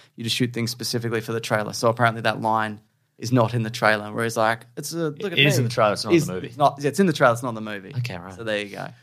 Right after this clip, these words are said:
Speaker 2: Or is there's some, you know, he's at Battle Station, he's calling people up, being like, "Cut the line with the dragon on the bus."
Speaker 1: I thought it was really funny, but I
Speaker 2: Yeah.
Speaker 1: think I misread this.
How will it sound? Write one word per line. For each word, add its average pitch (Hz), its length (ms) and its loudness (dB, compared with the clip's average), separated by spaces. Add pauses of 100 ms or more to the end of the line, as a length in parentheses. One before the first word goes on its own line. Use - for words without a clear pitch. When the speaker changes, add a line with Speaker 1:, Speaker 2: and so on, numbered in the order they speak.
Speaker 2:
Or 143 160 8
is - 440 2
there's 127 180 2
some, 117 140 -4 (260)
you 123 160 -4
know, 107 140 2
he's 98 160 -2
at 120 100 0
Battle 98 240 4
Station, 92 380 -4
he's 87 100 -10
calling 87 260 -4
people 90 260 -12
up, 85 120 -16
being 90 140 -16
like, 87 180 -18
"Cut - 220 -12
the 90 120 -14
line 90 240 -10
with 85 120 -14
the 87 60 -14
dragon 87 360 -8
on 87 80 -14
the 82 60 -16
bus." 82 440 -14
Speaker 1:
I 110 120 -8
thought 120 180 -2
it 104 60 -4
was 107 160 -10
really 110 180 -6
funny, 110 300 -6
but 113 80 -4
I 180 140 8
Speaker 2:
Yeah. 160 40 4
Speaker 1:
think 139 160 0
I 120 60 0
misread 117 400 -6
this. 117 280 -10